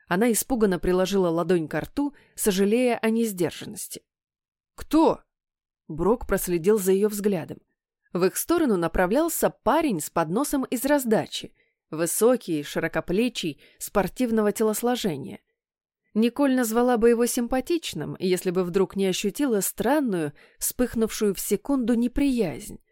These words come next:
Резкую, сильную, словно увидела давнего заклятого врага. Николь помотала головой и отвернулась. Лицо парня она видела впервые, тогда откуда враждебность? «Да это же Рот!»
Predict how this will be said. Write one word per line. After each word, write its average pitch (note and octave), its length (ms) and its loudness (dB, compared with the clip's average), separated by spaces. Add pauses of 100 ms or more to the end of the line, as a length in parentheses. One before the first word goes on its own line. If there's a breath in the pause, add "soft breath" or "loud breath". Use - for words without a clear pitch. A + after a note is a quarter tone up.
(500)
Резкую, F3+ 640 0
сильную, G3+ 760 0 (460 soft breath)
словно G3 440 2
увидела G3 400 2
давнего G3 440 2
заклятого G#3 540 0
врага. G3+ 440 0 (800)
Николь F3+ 380 0
помотала G#3 540 2
головой F#3 480 2
и A#3+ 180 -2
отвернулась. A#3 800 -2 (460)
Лицо E3 420 0
парня G3+ 460 2
она F3+ 200 0
видела G3+ 320 2
впервые, A#3 640 0 (260 soft breath)
тогда D#3+ 320 -4
откуда F#3 380 -2
враждебность? A#3 800 -2 (640)
«Да E3+ 160 0
это G3 240 4
же A#3 160 4
Рот!» D4+ 460 2